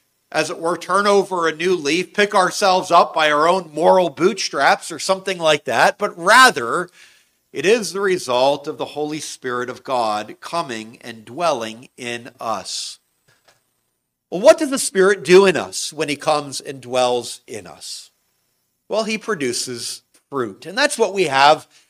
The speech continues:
in this passage, the fruit of the Spirit. Nine different qualities that are to be found in the lives of those who are changed by, uh, the Holy Spirit of God. And I think it's very interesting that the Bible uses this language of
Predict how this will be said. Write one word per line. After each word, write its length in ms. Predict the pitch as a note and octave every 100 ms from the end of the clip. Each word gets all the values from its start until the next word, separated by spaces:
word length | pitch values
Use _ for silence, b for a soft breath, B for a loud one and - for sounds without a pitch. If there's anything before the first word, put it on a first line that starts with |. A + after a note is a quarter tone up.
| b
in 140 | F#3+
this 180 | G3 A3+
passage, 460 | - D3+ C#3+ G#3 F#3+
the 100 | G3+
fruit 260 | - G3
of 80 | G3
the 80 | G3
Spirit. 480 | - - A3 D3+ F#3+
Nine 380 | G3+ C#4 D#4+ A#3
different 420 | G#3+ A3 G#3+ _
qualities 1040 | - F#3+ G3 E3+ C3 - F2 C#3+ C3+ - - _ _ _ _ _ _ _ _ -
that 220 | E3 E3+
are 180 | E3+ E3+
to 140 | E3+
be 120 | F#3+
found 840 | F#3+ - A#3 A3 C#3+ B2+ D3 F#3+ F3+ _ _ _ _ -
in 200 | C4+ E4+
the 80 |
lives 580 | D4 G#3+ D3+ C#3 F3 F#3
of 160 | G3 D3
those 400 | D#3 D3 D#3+ -
who 140 | F3+
are 100 | D#3+
changed 800 | D3+ - A#3 G#3 C3 B2+ C#3+ -
by, 500 | C#3+ C3+ C#3 C#3 C#3 - b b b _ _
uh, 120 | -
the 120 | C#3+ D3+
Holy 320 | D3+ D3+ D3+
Spirit 600 | - - G3+ G3+ B2 -
of 200 | B2+ -
God. 360 | - C#3+ B2+ G#3
And 100 | C#4
I 40 |
think 220 | D#4 F4
it's 180 | C#4 -
very 260 | G#3+ C4 A3
interesting 680 | G3+ C4+ - A3+ - C3 C#3+
that 120 | F#3
the 80 | C#3
Bible 420 | E3 G#3+ B3 A3
uses 440 | F#3+ C4 G3+ F#3
this 200 | G3 G#3+
language 640 | D#3+ C3+ B2 A#2 C3 C3+ C#3
of 400 | A#2 A#2 C#3